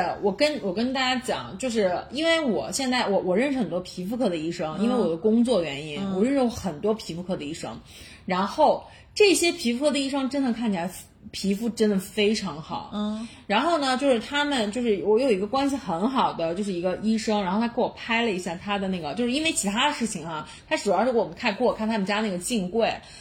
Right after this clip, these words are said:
Speaker 1: 他给我拍了一张他们家的镜柜，然后我就看了一下它里面的这些
Speaker 2: 皮肤科医生的护肤品。
Speaker 1: 皮肤科医生的护肤品。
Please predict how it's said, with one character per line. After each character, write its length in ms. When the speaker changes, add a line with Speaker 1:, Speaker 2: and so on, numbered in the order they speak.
Speaker 1:
他 60
给 100
我 80
拍 280
了 60
一 40
张 80
他 80
们 80
家 100
的 80
镜 280
柜， 220
然 120
后 80
我 60
就 100
看 300
了 80
一 60
下 300
它 80
里 120
面 120
的 80
这 60
些 60
Speaker 2:
皮 60
肤 100
科 180
医 180
生 160
的 120
护 200
肤 180
品。 340
Speaker 1:
皮 160
肤 80
科 80
医 120
生 160
的 80
护 220
肤 180
品。 280